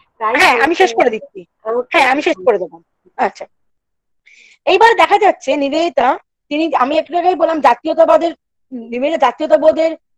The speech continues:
Speaker 2: ধারণা উদ্ভূত করতে চেয়েছিলেন, তাই মুর্শিদাবাদ সিল্কের ওপরে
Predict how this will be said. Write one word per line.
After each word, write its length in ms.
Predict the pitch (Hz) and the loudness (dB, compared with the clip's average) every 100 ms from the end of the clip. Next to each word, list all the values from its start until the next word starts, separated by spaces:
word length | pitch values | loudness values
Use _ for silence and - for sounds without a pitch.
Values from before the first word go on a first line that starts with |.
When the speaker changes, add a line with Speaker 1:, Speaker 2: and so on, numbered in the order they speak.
| _ | _
Speaker 2:
ধারণা 440 | 214 262 311 226 - 539 | 0 4 4 2 -6 _
উদ্ভূত 300 | 277 233 262 | -12 -8 -6
করতে 260 | 320 330 330 | -2 -2 -2
চেয়েছিলেন, 500 | 302 254 247 233 302 - _ - | 2 0 2 -4 -6 -12 _ -4
তাই 120 | 277 | -2
মুর্শিদাবাদ 600 | 247 262 262 339 339 359 - | -2 -4 -6 0 4 4 2
সিল্কের 380 | 302 277 359 330 | -8 -4 0 0
ওপরে 380 | - 208 185 | 0 -2 -4